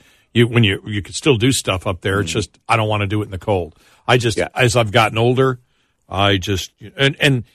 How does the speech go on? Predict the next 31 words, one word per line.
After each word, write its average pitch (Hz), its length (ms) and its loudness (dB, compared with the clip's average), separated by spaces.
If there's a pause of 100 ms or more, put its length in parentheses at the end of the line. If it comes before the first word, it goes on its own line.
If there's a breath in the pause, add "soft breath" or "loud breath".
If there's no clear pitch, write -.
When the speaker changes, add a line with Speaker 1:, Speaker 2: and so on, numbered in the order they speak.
(440)
Speaker 1:
and 147 200 2
then, 160 400 2 (540)
you 175 80 -2
know, 135 100 2
I, 135 140 4 (100)
I'm 143 140 0
back 196 200 4
to - 40 -10
see - 160 -6
Dad 147 240 2
once 117 240 0
a 117 60 -4
month. 135 360 -2 (440)
So 123 520 2
I 131 120 0
was 120 180 0
back 190 380 2
Thanksgiving, 127 640 -2 (240)
and 180 120 0
they 294 120 2
already 202 260 2
had, 151 200 0 (100)
remember, 147 460 0 (180)
before 254 440 2
Thanksgiving, 131 640 0 (200 soft breath)
they 208 120 6
had 214 140 4
that 220 140 0
huge 233 380 -2
major 240 480 0
snow, 123 520 -2